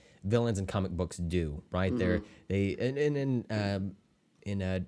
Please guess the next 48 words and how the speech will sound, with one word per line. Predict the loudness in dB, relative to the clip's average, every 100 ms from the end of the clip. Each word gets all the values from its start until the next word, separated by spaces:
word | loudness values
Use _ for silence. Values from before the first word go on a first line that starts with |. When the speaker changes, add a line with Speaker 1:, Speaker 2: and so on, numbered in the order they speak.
| -8 _ 0
Speaker 1:
double | 2 4
oh | 2
seven, | 2 0 0 -6
that | -6 -4
franchise, | -4 -4 -2 -4
the | -2
villain | 0 2 2
likes | -2 -2
to | 0 0 0 -8 -10
explain | -8 -2 0 0
their | -2
plan, | -2 0 4
even | 4
though | 4
Speaker 2:
Mm-hmm. |
Speaker 1:
he's | 2
not | 0 2
really, | 2 2
like, | 0 -2 _ _ _ _ -20 -14 -4
going | 0 2
over | 0 0
his | 0 -2
plan | -4 0 2 2 0
per | -2
se. | -4 2 2 4 0 -6 _ _
Speaker 2:
Yep. | -4 -4 -6 -20 -4
Speaker 1:
He, | 2 2 2 -2 -4 0
they | 2
do | 4
like | 0 0
to, | 2 2 4 2
uh, | -2 -2 -2 -2 -4 -6 _ -8
you | -4
know, | -2
talk | 0 0
a | 0
lot. | -2 -4 -14 _ _ _ -6
Speaker 2:
Mm-hmm. |
Speaker 1:
You | 0
know, | 2 2 0 -14 -6
uh, | 0 2 2 0 -4 -10 -4
uh, | 0 2 0 -2
an | -2
earlier | 2 4 4 2
part | 2 2 2
in | 0
this | 0 -2
book, | -6 2 2 2